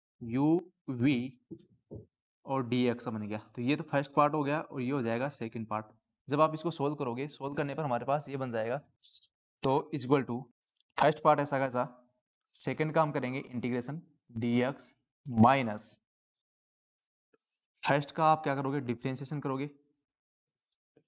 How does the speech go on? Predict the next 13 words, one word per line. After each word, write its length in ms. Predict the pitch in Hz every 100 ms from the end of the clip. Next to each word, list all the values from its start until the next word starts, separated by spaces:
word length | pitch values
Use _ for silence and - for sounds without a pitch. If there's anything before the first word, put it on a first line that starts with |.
| -
u 280 | 117 123 139 - _ _ _ _ 135
into 400 | 131 127 131 147 - _ _ _ _ -
सेकंड 440 | - 139 151 147
का 80 | 160
हमने 240 | 143 147
क्या 120 | 147 139
करना 160 | 143
है, 60 | 139
दोबारा 320 | 113 113 123
से 180 | 135 143
इंटीग्रेशन 480 | 131 127 123 127 139
करना 220 | 131 127
है 100 | 151